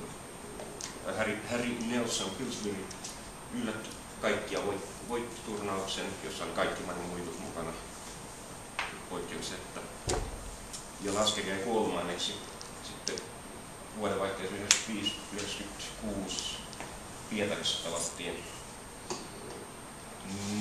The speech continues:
neljän keskinen kuusinkertainen turnaus, jossa oli Lasker, Steinitz, Chigorin ja Pillsbury. Ja si-, sen Lasker sitten voitti, samoin kuin tämän Nürnbergin turnauksen yhdeksänkymmentäkuusi kesällä.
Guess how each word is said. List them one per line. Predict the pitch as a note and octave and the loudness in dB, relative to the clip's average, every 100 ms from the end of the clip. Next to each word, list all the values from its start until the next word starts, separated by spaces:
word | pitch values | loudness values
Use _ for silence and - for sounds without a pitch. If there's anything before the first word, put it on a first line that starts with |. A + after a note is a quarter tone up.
| G#2+ | 4
neljän | G2 F#2+ - - - - - - - | 4 2 0 -4 -6 -10 -10 -10 -2
keskinen | - - F#2 F#2 F#2+ | 2 4 2 0 0
kuusinkertainen | A2 G2 F#2+ F#2 F#2+ - D#2+ | 0 0 0 0 0 0 -2
turnaus, | F#2 F#2+ D#2+ D2 - | -2 -2 -2 -2 -2
jossa | - D#2+ | -4 -4
oli | F2 F#2+ | -2 0
Lasker, | F#2 - F#2 E2+ | 2 2 0 -2
Steinitz, | - - F#2+ F2+ E2+ D2 - - - - | -4 -4 0 2 2 0 0 0 -2 -4
Chigorin | - - F2+ - - | -2 0 0 0 0
ja | - E2 - - - - - - - | -2 -4 -6 -8 -8 -8 -10 -10 -4
Pillsbury. | F#2+ F2+ E2 E2+ | 0 0 0 0
Ja | D#2 | 0
si-, | F#2 E2+ | 0 0
sen | - G#2+ G#2 - - | 2 4 2 0 0
Lasker | F2+ F2+ F2+ | 0 0 -2
sitten | - - E2+ | -4 -4 -2
voitti, | F2+ F2+ F2+ | -2 -2 -2
samoin | E2+ F2+ | -4 -2
kuin | E2+ E2+ | -4 -4
tämän | F2 F#2 F2+ F#2+ | -2 -4 -4 -6
Nürnbergin | F2+ F#2+ F2+ - - | -4 -2 -2 -2 0
turnauksen | - - - - - - - - - - - - - - - - | 0 -2 -2 -4 -4 -6 -6 -8 -8 -8 -10 -10 -10 -10 -10 -8
yhdeksänkymmentäkuusi | - - - E2+ - - | -4 -4 -4 -4 0 2
kesällä. | F#2+ - - D#2+ | 2 2 2 0